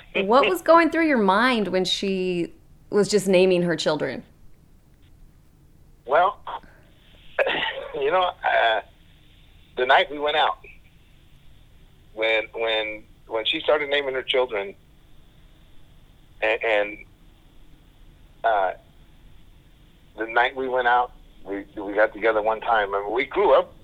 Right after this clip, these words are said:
Speaker 1: with each other. Our families know each other very well.
Speaker 2: Right.
Speaker 1: Uh, my moms and dads, and, you know, brother, everyone, everybody. They, they all, you know, uh, had birthdays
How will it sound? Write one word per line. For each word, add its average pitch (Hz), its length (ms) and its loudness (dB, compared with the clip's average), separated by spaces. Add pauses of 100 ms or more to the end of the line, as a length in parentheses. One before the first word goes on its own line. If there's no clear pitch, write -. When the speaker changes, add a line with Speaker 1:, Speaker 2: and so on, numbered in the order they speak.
(140)
Speaker 1:
with 107 180 -8
each 98 200 -6
other. 90 340 -2 (320)
Our 101 200 2
families 127 440 0
know 113 180 0
each 107 120 -2
other 101 160 -2
very 104 260 0
well. 110 340 0 (140)
Speaker 2:
Right. 165 280 0 (460)
Speaker 1:
Uh, 95 220 -6 (600)
my 95 120 2
moms 101 360 4
and 95 100 -8
dads, 104 400 0
and, 87 180 -18 (880)
you 101 100 -8
know, 90 200 -2
brother, 107 360 -2
everyone, 143 440 0
everybody. 131 400 -4 (640)
They, 104 300 2
they 107 80 2
all, 117 300 4 (1300)
you 120 80 -8
know, 110 140 0
uh, - 1080 -10
had 117 220 2
birthdays 113 400 0